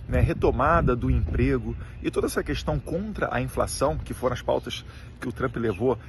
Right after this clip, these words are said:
e sensibilizaram os americanos, os esquerdistas também erraram. Erraram quando pegaram forte na agenda woke,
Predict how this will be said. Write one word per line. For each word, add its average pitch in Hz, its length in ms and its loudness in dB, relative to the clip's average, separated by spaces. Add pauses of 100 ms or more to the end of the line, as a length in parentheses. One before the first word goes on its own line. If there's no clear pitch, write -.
e 113 80 -10
sensibilizaram 127 760 -2
os 117 120 -2
americanos, 117 680 -4 (400)
os 202 200 -4
esquerdistas 170 560 -4
também 190 260 -4
erraram. 135 420 0 (240)
Erraram 131 480 0 (300)
quando 165 180 0
pegaram 147 360 0
forte 156 500 0
na 127 60 0
agenda 135 240 0
woke, 127 400 0